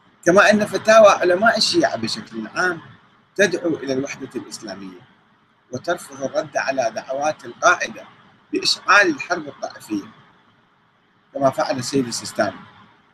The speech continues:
ولكن ذلك لا يعني عدم وجود أناس متطرفين يسيرون على خطى القاعدة، ونحمد الله أنهم لا يشكلون تيارًا عامًا، وأنهم يقبعون في جيوب صغيرة ومنعزلة،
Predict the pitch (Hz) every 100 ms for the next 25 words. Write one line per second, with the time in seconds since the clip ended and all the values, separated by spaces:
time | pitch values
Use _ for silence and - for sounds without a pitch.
0 | _ 156 175 196 214 202 226 226 214 202
1 | 254 233 226 214 - 196 196 185 165 202
2 | 208 - 180 185 190 175 170 - - -
3 | 139 - 196 196 - - _ _ _ 170
4 | - 190 180 220 208 160 170 165 - 175
5 | 160 - 139 - - - - _ _ _
6 | _ _ _ 139 160 - 156 156 147 165
7 | 160 - 156 156 139 147 175 170 - -
8 | 139 135 123 120 113 117 113 104 - 107
9 | 95 90 - _ _ _ _ _ - -
10 | 175 185 170 165 156 143 143 - 202 -
11 | 160 151 139 156 190 165 151 - 139 175
12 | 160 135 131 127 131 117 - 107 113